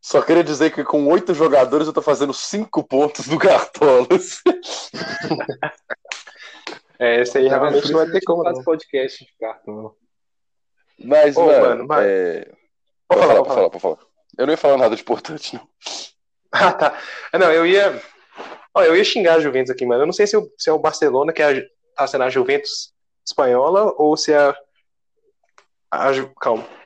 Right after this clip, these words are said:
Speaker 2: Ah, eu confundi, mano. Eu queria falar que um é o outro time, mano. <laughs> Porque
Speaker 3: Por quê? Ah, tá, com as trocas, né?
Speaker 2: É, mano, que os cara con-, os cara, além de fazer, fazer essas trocas bizarras igual Arthur e Pjanic, que eu,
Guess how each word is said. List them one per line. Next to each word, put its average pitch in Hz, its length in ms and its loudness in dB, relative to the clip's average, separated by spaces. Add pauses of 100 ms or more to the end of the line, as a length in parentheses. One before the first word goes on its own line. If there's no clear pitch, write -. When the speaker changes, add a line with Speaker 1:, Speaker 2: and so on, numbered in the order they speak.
(260)
Speaker 2:
Ah, 143 120 4
eu 131 60 0
confundi, 139 440 0
mano. 113 220 0
Eu 135 60 0
queria 175 200 2
falar 170 220 4
que 180 100 -6
um 202 340 0
é 151 120 0
o 151 80 4
outro 143 260 0
time, 117 300 -14
mano. 95 140 -18 (500)
<laughs> - 260 -8
Porque 147 460 0
Speaker 3:
Por 117 120 0
quê? 135 300 -6
Ah, 170 140 -4
tá, 156 240 0
com - 100 -12
as 131 160 -6
trocas, 143 400 -2
né? 131 180 -16 (880)
Speaker 2:
É, 208 160 2
mano, 196 220 2
que - 60 -6
os - 80 -6
cara 190 160 0
con-, 196 280 -2 (200)
os - 100 -12
cara, 156 380 0 (220)
além 156 180 2
de 190 80 -6
fazer, 131 180 0
fazer 131 200 0
essas 139 160 -2
trocas 139 280 0
bizarras 127 460 2
igual 120 440 0
Arthur 120 360 -2
e 143 80 -2
Pjanic, 139 400 -2
que - 80 -4
eu, 127 120 4